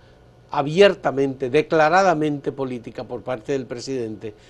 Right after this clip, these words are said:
en el sentido de decir, "Sí, estoy trabajando para la reelección presidencial o la repostulación".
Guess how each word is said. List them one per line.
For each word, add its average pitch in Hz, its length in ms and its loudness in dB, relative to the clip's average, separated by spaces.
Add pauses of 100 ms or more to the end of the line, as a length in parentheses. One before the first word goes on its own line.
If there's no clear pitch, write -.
(120)
en 131 140 -4
el 139 100 -2
sentido 139 420 -4
de 139 100 2
decir, 127 340 -6
"Sí, 170 400 -4 (340)
estoy 143 340 -4
trabajando 131 580 -4
para 123 540 -4 (320)
la 117 240 -4
reelección 113 640 -6
presidencial 98 760 -14
o 147 100 -4
la 135 140 -2
repostulación". 107 880 -12